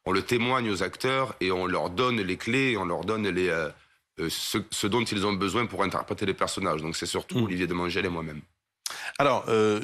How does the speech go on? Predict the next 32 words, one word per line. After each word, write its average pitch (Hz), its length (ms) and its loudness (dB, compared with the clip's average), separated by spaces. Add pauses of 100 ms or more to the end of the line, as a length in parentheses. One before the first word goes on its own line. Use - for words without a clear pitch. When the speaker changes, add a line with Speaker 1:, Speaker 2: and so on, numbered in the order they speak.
Speaker 2:
juste, 156 300 -2
juste 175 180 0
un 156 60 2
mot 156 120 4
d'ailleurs 135 140 4
sur 135 100 2
le 123 60 2
timing. 147 440 2
Euh, 110 540 2
vous 98 140 -4
disiez 110 200 0
tout 131 100 2
à 113 60 4
l'heure 120 200 2
que 101 240 2
c'était - 220 -2
moins 123 260 2
une 117 100 0
question 113 340 0
de 117 60 4
délai 123 400 2
que - 160 -4
de 104 280 2
manière. 135 460 2 (300)
Néanmoins, 143 540 2
vous 131 260 0
avez 131 200 2
attendu 143 460 -2
la 139 140 2
fin 160 260 -2
du 143 120 -6
procès - 520 -2